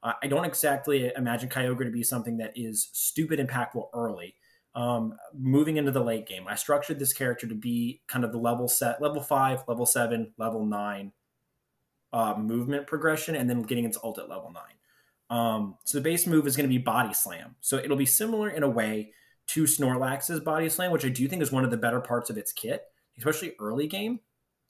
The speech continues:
Um, I think Body Slam would be good. Well, so it'd be similar to Heavy Slam for, um,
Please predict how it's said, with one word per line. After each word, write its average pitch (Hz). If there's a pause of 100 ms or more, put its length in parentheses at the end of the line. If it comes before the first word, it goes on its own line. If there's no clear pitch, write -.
(400)
Um, 131
I 123
think 139
Body 131
Slam 135
would 120
be 120
good. 113
Well, 139
so 151
it'd 139
be 160
similar 190
to 131
Heavy 131
Slam 92
for, 95 (460)
um, 95